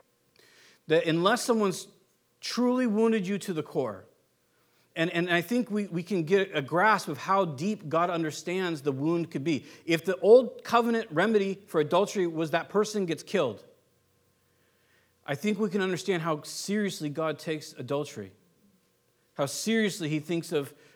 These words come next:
uh, of what it does to the other person. I'm not saying that it can't be healed. I'm not saying that God can't do a work. I know some couples where God has done a great work, and, and, and they, they've gone on to live, uh, miraculous Christian lives.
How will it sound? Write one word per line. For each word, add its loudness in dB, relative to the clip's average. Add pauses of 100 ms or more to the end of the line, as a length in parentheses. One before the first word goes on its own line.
uh, -4
of -2
what 2
it -4
does 2
to -2
the -2
other -2
person. -6 (880)
I'm 0
not 0
saying 2
that -4
it -8
can't -4
be -6
healed. 2
I'm -2
not -4
saying -4
that -6
God -2
can't -6
do 0
a 0
work. 0
I -4
know -2
some -6
couples -6
where -2
God -2
has -6
done -4
a -4
great -2
work, -6 (360)
and, -6
and, -4
and -4
they, -4
they've -6
gone -4
on -4
to -6
live, -2 (300)
uh, -2 (260)
miraculous 4
Christian -6
lives. -6